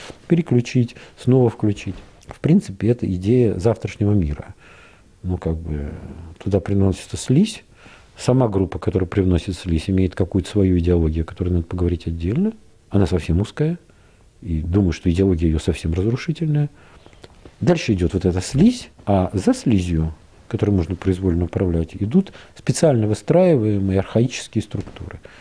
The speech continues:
И вот это оранж-фундаментализм, который мы видели в Египте, это есть примерно это. Вот это глобики, вот эти люди, которые, так сказать, с компьютерами и всем прочим, это вот эта слизь,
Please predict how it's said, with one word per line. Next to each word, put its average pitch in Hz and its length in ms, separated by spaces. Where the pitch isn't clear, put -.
И 107 80
вот 110 160
это - 200
оранж-фундаментализм, 110 1500
который 90 380
мы 90 120
видели 90 320
в 87 60
Египте, 92 460
это - 100
есть 175 180
примерно 113 440
это. 73 320
Вот 98 80
это 92 160
глобики, 95 720
вот 90 240
эти 90 160
люди, 92 260
которые, 82 400
так - 180
сказать, - 280
с - 20
компьютерами 90 540
и 90 40
всем 90 260
прочим, 85 380
это 110 120
вот 98 100
эта 90 160
слизь, - 400